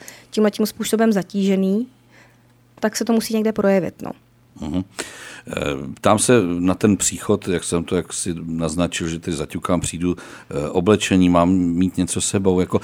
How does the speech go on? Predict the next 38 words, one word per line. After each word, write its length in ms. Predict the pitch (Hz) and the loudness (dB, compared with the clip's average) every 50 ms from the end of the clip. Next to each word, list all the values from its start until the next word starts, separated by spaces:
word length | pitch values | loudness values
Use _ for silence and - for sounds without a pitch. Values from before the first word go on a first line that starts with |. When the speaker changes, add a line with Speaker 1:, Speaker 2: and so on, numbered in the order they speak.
| - - - | -4 -4 -2
Speaker 2:
víte 200 | 139 147 180 160 | 2 4 4 4
co, 200 | - 247 180 - - - - - - - | 6 4 2 2 0 -14 -20 -16 -8 -2
eh, 220 | 85 92 87 87 | 2 4 4 4
posilovny, 720 | - 123 117 - - 147 143 143 139 135 139 131 131 131 135 135 127 123 - | 4 2 2 4 6 8 8 10 10 10 10 10 10 8 8 6 4 0 2
to 100 | - 127 | 4 4
je 60 | 120 | 6
takové 280 | 120 107 - - 120 113 | 4 4 4 6 6 6
sporné 300 | - - 113 107 107 107 | 6 6 6 6 8 8
místo. 280 | 98 92 - - 85 - | 6 6 4 0 -4 -2
Spousta 320 | - 127 127 120 - 147 | 2 2 2 4 4 4
lidí 160 | 131 123 120 | 4 4 4
do 80 | 107 92 | 2 2
posilovny 380 | 110 110 - - 127 117 101 | 2 2 2 4 6 6 6
nejde, 320 | 82 82 82 82 92 95 101 | 6 6 6 6 6 6 6
protože 500 | 101 101 87 - 98 87 98 104 101 - | 4 2 0 0 0 0 4 4 4 4
Speaker 1:
Mhm. 280 | - - - - 92 | 6 4 4 6 6
Speaker 2:
nemá 260 | 95 95 95 98 98 95 | 6 6 6 6 6 6
značkové 360 | 92 95 87 - - 92 80 | 4 2 0 0 0 2 2
oblečení, 680 | 78 78 82 82 - - - 92 90 92 95 110 110 110 - - - - - | 2 2 2 0 0 0 2 2 4 4 4 4 2 -2 -6 -16 -16 -10 -6
Speaker 1:
Ano. 180 | 196 185 175 - - | -6 -4 -4 -2 2
Speaker 2:
nebo 400 | 92 98 98 92 98 101 98 95 | 4 4 6 6 6 6 6 6
se 160 | - - 98 | 4 2 0
tam 180 | - 101 95 98 | 2 4 4 4
nechce 280 | 95 87 - - 95 | 4 2 2 2 2
vystavovat, 640 | 85 87 85 - - 98 92 92 92 98 101 95 - | 4 4 2 2 4 4 6 6 8 6 6 4 4
nebo 180 | 95 87 92 87 | 0 0 0 0
prostě 340 | - 87 87 - - - | -2 -2 -6 -4 0 0
je 40 | 90 | 2
mu 100 | 90 92 | 2 2
to 120 | - - 90 | 2 0 0
trapné, 640 | - 95 90 85 - - 98 98 95 98 101 101 | 0 2 0 0 0 2 4 6 6 6 6 4
že 120 | 87 104 | 2 2
se 80 | 95 98 101 | 2 4 4
Speaker 1:
Mhm. 40 | 92 | 6
Speaker 2:
na 60 | 90 | 6
něj 140 | 92 92 95 | 6 6 6
někdo 260 | 95 95 92 87 90 | 6 4 4 2 0
dívá. 520 | 82 82 87 90 90 95 95 98 101 101 | 0 2 2 2 4 6 6 6 6 4